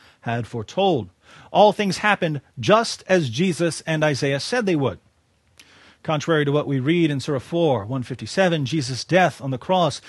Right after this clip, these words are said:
is one of the best established facts of ancient history. Indeed, the only people in the world who deny this fact are Muslims, who are forced to deny the clear evidence of history because of something Muhammad said more than half a millennium after Jesus died.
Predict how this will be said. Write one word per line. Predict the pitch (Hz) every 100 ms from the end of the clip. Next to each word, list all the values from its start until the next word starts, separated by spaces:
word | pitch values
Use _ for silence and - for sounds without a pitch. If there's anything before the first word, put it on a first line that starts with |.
| -
is | 170
one | 175
of | 175
the | 143
best | 165 185 - -
established | - - 160 160 151
facts | - 147 143 - - - -
of | 135
ancient | 143 135 131
history. | 180 - 170 131
Indeed, | 131 202 180 - -
the | 190
only | 220
people | 226 202
in | 180
the |
world | 156 220 262 196
who | 135
deny | 127 131 220 240
this | 147 -
fact | 127 117 - _ _ -
are | 139
Muslims, | 247 - 160 95
who | 160
are | 143
forced | - 269 226 107 - - _ _ _
to | 156
deny | 143 147 185 190
the | 160
clear | - 214 208
evidence | 185 180 170 156
of | -
history | 226 - 151 123 - -
because | 165 175
of | 165
something | 208 185 180
Muhammad | 147 233 240 151
said | 165 160 143 - -
more | 175
than | 170
half | 131 180 165
a | 156
millennium | 143 165 202 139 135
after | 139 139 - 139 117 - _ _ _
Jesus | - 113 110 -
died. | 143 143 120 90